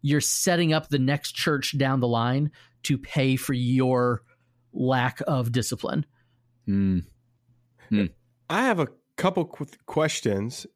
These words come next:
Speaker 3: behind a couple stories, and I have pondered these, and I think you guys will be able to shine some light even in, on me. You know, growing up, I, uh, went to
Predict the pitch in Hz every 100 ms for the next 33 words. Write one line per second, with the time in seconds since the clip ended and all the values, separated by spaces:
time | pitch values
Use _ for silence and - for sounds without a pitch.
0 | _ - - 135 143 135 143 127 - 131
1 | 123 117 123 143 151 160 - 151 143 127
2 | 123 120 120 147 120 123 127 117 113 117
3 | 113 110 107 101 - - 117 110 120 117
4 | 113 113 110 107 - 117 110 110 135 120
5 | - - - - - 160 147 139 165 156
6 | 151 160 104 127 131 127 123 120 117 139
7 | 131 - 139 135 131 127 135